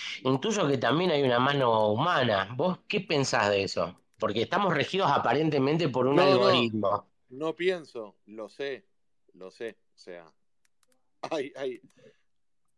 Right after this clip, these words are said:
Speaker 2: hay manos, o sea.
Speaker 1: Hay mano, hay mano. Bien,
Speaker 2: Y sé
Speaker 1: ¿alguna
Speaker 2: que, y sé
Speaker 1: sospecha
Speaker 2: quiénes,
Speaker 1: de dónde
Speaker 2: y sé
Speaker 1: viene el
Speaker 2: quiénes
Speaker 1: golpe?
Speaker 2: son.
Speaker 1: Ah, ¿sabés todo? ¿No da para decirlo?
Speaker 2: No, no, otro día,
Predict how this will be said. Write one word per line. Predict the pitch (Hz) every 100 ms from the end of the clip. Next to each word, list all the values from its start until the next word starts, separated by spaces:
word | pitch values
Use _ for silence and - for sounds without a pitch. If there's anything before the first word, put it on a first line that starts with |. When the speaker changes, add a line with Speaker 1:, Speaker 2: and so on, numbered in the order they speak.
| _
Speaker 2:
hay | 120 135 113
manos, | 131 127 101 - _
o |
sea. | 98 90 85 -
Speaker 1:
Hay | 143 147
mano, | 143 131 110 104
hay | 110
mano. | 110 101 80 80 - _ _ -
Bien, | 101 98 90
Speaker 2:
Y | 110
sé | 110
Speaker 1:
¿alguna | 123 147 185
Speaker 2:
que, | 165
y |
sé | -
Speaker 1:
sospecha | 143 123 - 202 190 196
Speaker 2:
quiénes, | 165
Speaker 1:
de | 139
dónde | 143 160
Speaker 2:
y | 147
sé |
Speaker 1:
viene | 147 143
el | 135
Speaker 2:
quiénes | 175 233
Speaker 1:
golpe? | 180 143 127
Speaker 2:
son. | - - _ _ _ _ _ -
Speaker 1:
Ah, | 131 135
¿sabés | 120 107 120 127
todo? | 131 117 98 -
¿No | 120 127
da | 143 147
para | 139 123
decirlo? | 110 151 160 170 131 117 - _ _ _ _ _ _
Speaker 2:
No, | 156 165 156 139
no, | 135 135
otro | 143 143
día, | 147